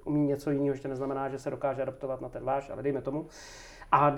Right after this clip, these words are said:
za-, naopak může mít jakýsi jako popsaný svůj charakter a, mm, takovýhle starýho psa novým kouskům, jak se říká. Takže může být složitější tyhle lidi,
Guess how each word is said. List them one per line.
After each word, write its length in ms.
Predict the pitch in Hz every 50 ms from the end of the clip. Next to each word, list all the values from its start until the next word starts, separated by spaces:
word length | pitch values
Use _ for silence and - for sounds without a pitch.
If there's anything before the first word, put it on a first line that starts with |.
| - -
za-, 280 | - 147 - - - - -
naopak 460 | 170 185 233 240 220 - 190 185 -
může 160 | 185 170 185
mít 120 | 196 190 170
jakýsi 520 | 151 - - 180 175 - - 185 185 180 175
jako 180 | 165 - - -
popsaný 680 | - 165 156 - - - 185 175 180 180 180 180 180
svůj 440 | 180 180 - 175 170 170 170 170 170
charakter 760 | 170 - 165 151 156 156 - - 185 165 156 156 160 - 185 - -
a, 400 | 151 151 151 151 151 151 151 156
mm, 720 | 156 151 - 156 151 151 147 147 147 147 147 147 147 143
takovýhle 400 | 143 143 - 165 165 160 180 175 160 156 147 - -
starýho 320 | - - - 170 165 170 175
psa 180 | 170 - 175
novým 180 | 165 165 170 175
kouskům, 500 | 170 160 143 139 - - 160 160 165 170
jak 100 | 165 156
se 120 | - -
říká. 420 | 156 160 151 160 165 156 170 196 - - - - - - - -
Takže 200 | 147 151 151 170
může 200 | 175 170 170 185
být 120 | 185 190
složitější 680 | 190 202 208 220 254 - - 180 160 156 - - 160 151
tyhle 220 | 170 165 175 190
lidi, 560 | 185 170 165 151 165 156 156 165 175 190 214